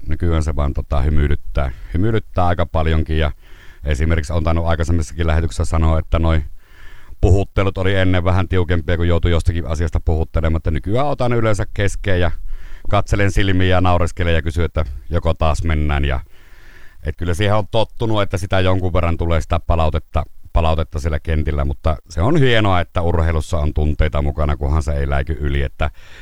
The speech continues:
sit sanktioidaan, kun sen paikka on, mutta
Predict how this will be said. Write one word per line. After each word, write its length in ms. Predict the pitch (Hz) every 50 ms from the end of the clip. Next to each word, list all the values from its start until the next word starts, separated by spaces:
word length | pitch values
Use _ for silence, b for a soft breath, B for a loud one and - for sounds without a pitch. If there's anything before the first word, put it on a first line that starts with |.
| B B B
sit 240 | - - 104 -
sanktioidaan, 760 | - 123 123 127 - - - 160 156 143 139 139 135 131 131 123
kun 220 | 131 123 120 104 - - - - - -
sen 200 | - 120 117 -
paikka 400 | 120 117 110 101 - - 117 107
on, 220 | 107 104 104 101
mutta 300 | 98 98 - - 107 95